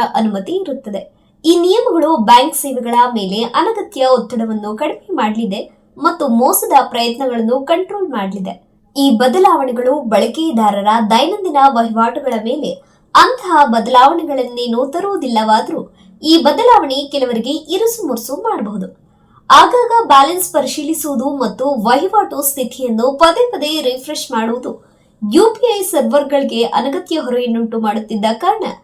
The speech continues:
ಈ ಮಿತಿಗಳನ್ನ ಹೇರಲಾಗಿದೆ. ಇನ್ನೊಂದು ಬದಲಾವಣೆ ಏನಂದ್ರೆ, ನೀವು ಯಾರಿಗಾದ್ರೂ ಕಳಿಸಿರುವ ಹಣ ಒಂದು ವೇಳೆ ಟ್ರಾನ್ಸ್‌ಫರ್ ಆಗದೆ ಹೋದ್ರೆ ಆ ರೀತಿ ಫೇಲ್ ಆದ ಪಾವತಿಗಳ ಮಾಹಿತಿಯನ್ನು ದಿನಕ್ಕೆ ಕೇವಲ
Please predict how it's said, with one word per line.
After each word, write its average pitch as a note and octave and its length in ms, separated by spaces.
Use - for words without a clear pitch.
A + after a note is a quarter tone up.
ಈ D#4 140
ಮಿತಿಗಳನ್ನ D#4+ 600
ಹೇರಲಾಗಿದೆ. G3 800
ಇನ್ನೊಂದು G4+ 460
ಬದಲಾವಣೆ E4 500
ಏನಂದ್ರೆ, B3+ 640
ನೀವು E4+ 320
ಯಾರಿಗಾದ್ರೂ D#4+ 800
ಕಳಿಸಿರುವ B3+ 520
ಹಣ A#3 340
ಒಂದು B3+ 380
ವೇಳೆ C4+ 380
ಟ್ರಾನ್ಸ್‌ಫರ್ B3+ 480
ಆಗದೆ G#3+ 340
ಹೋದ್ರೆ B3+ 300
ಆ C#4+ 120
ರೀತಿ E4+ 360
ಫೇಲ್ G4+ 280
ಆದ D4 160
ಪಾವತಿಗಳ B3 480
ಮಾಹಿತಿಯನ್ನು A3+ 800
ದಿನಕ್ಕೆ C#4 440
ಕೇವಲ C#4 240